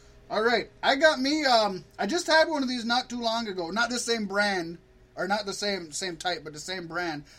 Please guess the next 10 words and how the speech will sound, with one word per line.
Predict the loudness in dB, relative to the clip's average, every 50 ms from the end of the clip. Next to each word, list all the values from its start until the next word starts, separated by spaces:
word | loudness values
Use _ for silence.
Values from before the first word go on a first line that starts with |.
| -14 -10
I | -4
got | 0 2 2 2
a | 2
Goose | 0 -2 0 0 0 0 -2 -2 2
Island. | 4 4 4 4 2 0 -2 -4 -8 -10 -12 -16 _ _ -20 -20 -20 -20 -8 -4
It's | -4 -4 -2 -2
the | -2 -2
Goose | -2 0 -2 -2 0 0 -2 -4 -6 -10 -12 -14 -20 -20 -20 -18 -12 -8
Green | -6 -2 0 0 2 2 2
Line | 2 2 2 2 2 0 -2 -2 -4